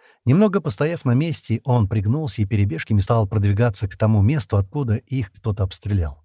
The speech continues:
С возрастающим напряжением он преодолел солидную часть коридора и остановился возле полуприкрытой двери. На секунду он услышал за ней какой-то шум — который сразу же стих.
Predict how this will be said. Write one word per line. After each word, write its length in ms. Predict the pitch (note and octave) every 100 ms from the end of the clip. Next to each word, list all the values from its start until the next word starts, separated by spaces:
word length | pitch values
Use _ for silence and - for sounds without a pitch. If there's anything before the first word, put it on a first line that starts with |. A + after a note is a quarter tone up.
| _ _ _ _
С 140 | - A2
возрастающим 680 | G2+ G#2 G2 A2 G2 G#2+
напряжением 580 | G2+ G2+ G2 C3 A#2 A2
он 100 | A2
преодолел 460 | G#2 G#2+ G#2 B2 B2
солидную 400 | - A2+ G#2+ G#2
часть 220 | A#2+ G2+
коридора 440 | G#2 G2 C#3+ F#2+ - _ _
и 80 | C3+
остановился 760 | B2+ G#2 - G#2+ F#2 G#2 G2+ D#3+
возле 420 | G2 G#2+ G2+ E3+
полуприкрытой 800 | - C3+ D#3 E3 E3+ G2+ F#2+ A2
двери. 420 | F2+ E2+ D#2 D2+ - _ _ _ _ _ -
На 100 | B2
секунду 420 | G3+ - A3+ F#3+
он 100 | F3
услышал 400 | - F#3+ F#3 D3
за 140 | A#2+
ней 160 | C#3+ D3
какой-то 360 | A#2+ G#2+ A#2+ G2+
шум — 480 | - F#2 E2+ B2+ - _ _ B2
который 320 | A#2+ D#3+ D3+
сразу 320 | E3+ F#3 D#3+
же 140 | A#2+
стих. 440 | C3 - G#2 -